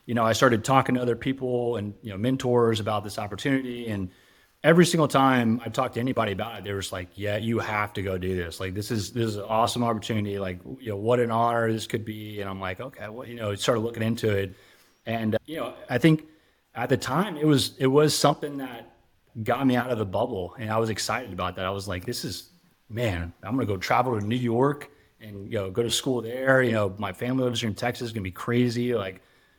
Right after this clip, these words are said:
you know, we're gonna shoot guns and do all kinds of cool stuff." You know, that was kind of my mentality at the time, to be honest. And it's interesting because as, as kind of ridiculous as that sounds,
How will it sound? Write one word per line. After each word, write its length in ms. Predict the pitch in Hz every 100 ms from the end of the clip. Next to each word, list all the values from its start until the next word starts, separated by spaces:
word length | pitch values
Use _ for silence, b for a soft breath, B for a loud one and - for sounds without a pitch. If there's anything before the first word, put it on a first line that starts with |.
| b
you 80 | 107
know, 60 | 101
we're 60 |
gonna 100 | 104
shoot 280 | - - 113
guns 500 | 113 117 120 123 104
and 260 | 92 90 -
do 160 | - 120
all 80 | 120
kinds 180 | 123 113
of 60 |
cool 140 | 123 113
stuff." 260 | 131 135 135
You 180 | 139
know, 60 | 123
that 160 | 127 160
was 160 | 165
kind 140 | - 175
of 60 |
my 100 | 156
mentality 540 | 151 127 117 127 151 123
at 80 | 104
the 80 |
time, 300 | 92 123 135
to 40 | 110
be 120 | 104
honest. 500 | 110 131 98 - - _
And 260 | 110 113 110 -
it's 160 | 147
interesting 380 | 175 240 214 170
because 480 | 139 147 135 120 107 b b b
as, 360 | - 131 117 - -
as 100 | 127
kind 160 | - 165
of 120 | 127
ridiculous 440 | 123 139 147 123
as 120 | 117 104
that 420 | 110 101 98 _ _ _ -
sounds, 800 | - - 135 113 98 95 -